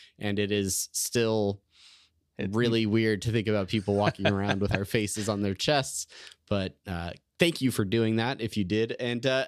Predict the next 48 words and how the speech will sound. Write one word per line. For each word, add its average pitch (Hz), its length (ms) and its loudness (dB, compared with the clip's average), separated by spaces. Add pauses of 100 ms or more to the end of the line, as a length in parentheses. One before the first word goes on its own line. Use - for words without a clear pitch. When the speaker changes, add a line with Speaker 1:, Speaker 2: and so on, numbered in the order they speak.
Speaker 1:
the 160 180 2
other 196 220 2
way 170 180 2
that 160 60 2
you 156 100 2
can 160 140 -4
support 151 340 -2
the 139 80 0
show 131 300 0
financially 120 560 0
is, 113 100 -2
of 113 120 -6
course, 110 260 -2
going 104 260 -2
to 104 160 -4
patreon 156 380 -2
dot 104 160 -4
com 98 240 -2
slash 95 220 -4
Rick 101 100 -4
and 98 80 -4
Morty 95 180 -2
Pod, 92 380 -6 (380)
where 95 120 -2
you 101 140 -2
can 95 380 -6 (340)
donate 175 300 4
a 143 40 2
few 143 160 2
dollars 107 560 2 (100)
and 92 280 -2
support 107 500 -4
this 104 140 -2
show, 98 460 -4 (240)
help 156 260 0
keep 135 160 0
the 113 80 0
lights 92 320 -2
on. 95 180 -2
Thanks 117 220 -4
to - 160 -8
everybody 95 440 -2
that 90 120 -4
is 85 120 -6
doing 90 340 -4
that. 92 240 -6 (580)
Uh, 104 320 -6
Brandon, 117 540 0